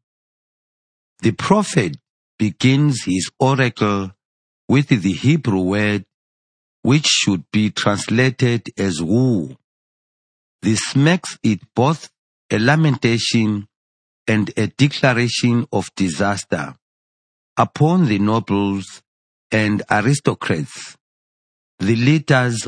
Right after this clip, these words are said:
of Israel. Using an image of a feast, Amos alludes to their luxurious life of carelessness and rampant consumption.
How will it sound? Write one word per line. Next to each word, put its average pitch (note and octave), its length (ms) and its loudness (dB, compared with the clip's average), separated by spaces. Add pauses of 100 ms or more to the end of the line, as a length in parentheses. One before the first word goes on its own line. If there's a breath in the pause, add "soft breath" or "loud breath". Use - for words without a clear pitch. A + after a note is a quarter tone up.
of G#2 220 -4 (100)
Israel. E2+ 680 0 (1040)
Using C3 760 2 (100)
an A2 300 2
image C#3+ 640 2 (120)
of - 280 -2
a A2+ 100 0
feast, - 460 -2 (1080)
Amos D#3+ 680 2 (200)
alludes B2+ 640 2 (100)
to A2 100 2
their G#2+ 280 0
luxurious B2 800 0
life G2 460 0 (260)
of G#2+ 200 -4 (180)
carelessness A#2 840 -2 (800)
and A2 220 0
rampant A#2 840 0
consumption. F#2+ 1000 -2